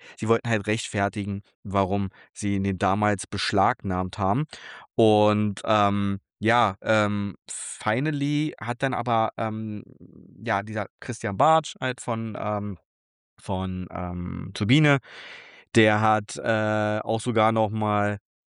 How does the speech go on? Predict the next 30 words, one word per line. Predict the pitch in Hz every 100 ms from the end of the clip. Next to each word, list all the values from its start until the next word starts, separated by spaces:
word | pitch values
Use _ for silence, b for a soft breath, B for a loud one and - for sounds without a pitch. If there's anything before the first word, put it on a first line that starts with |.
| _
ähm, | 104 101 101 98 98 95 _ _
Rechtsanwälte | 117 139 - 131 117 113 113
natürlich, | 107 110 110 101
ne, | 104 104 101 107 107
äh, | 104
noch | 107
mit | 113 107
beauftragt. | 110 113 - 104 98 101 -
Äh, | - 104 104
da | 101 117
muss | 131
ich | 127
mal | 117
sagen, | 107 107 113 117
äh, | - 113 110 101
muss | 117 165
ich | 175
jetzt | 139
einfach | 131 131
nennen, | 117 127 135 139
Shoutouts | - 147 151 143 - 135
an, | 110 120 131 117
äh, | 95 113 113 B B
Doktor | - 143 -
Henrike | 143 151 147 170 156 117
Maas | 104 107 185 262 - B B
und | - 156 190 156 b b
Holger | - 147 185 170
Hartlieb, | 123 135 214 127 170 - - -
ja, | 110 160